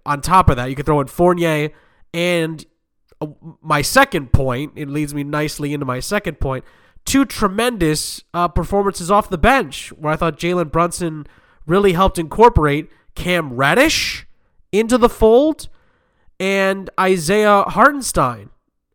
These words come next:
into the fold as well. I was thoroughly impressed with those two guys in particular. And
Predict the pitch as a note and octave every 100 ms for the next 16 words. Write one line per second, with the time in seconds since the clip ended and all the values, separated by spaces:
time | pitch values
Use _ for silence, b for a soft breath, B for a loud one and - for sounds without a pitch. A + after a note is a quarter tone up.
0 | _ E3 D#3 C#3+ C3+ E3 D#3 C#3+ C3 -
1 | D#3+ G3 A#2+ F#2+ - _ D3 C#3+ C#3+ C#3+
2 | D3 C#3+ D3 C#3 - - - - A3+ A#3+
3 | G#3 D3 C3 A#2 - B2+ C3 - - -
4 | _ _ _ _ _ D3 G3 G3 F#3+ C#4
5 | D#4+ - D3+ B2+ A2+ C#2 - - - _
6 | - D3+ C#3 C3 B2 _ D3+ - D3 -
7 | C3 B2+ D3+ b b b b b _ F3
8 | F3+ F3+ F3 F3+ E3+ -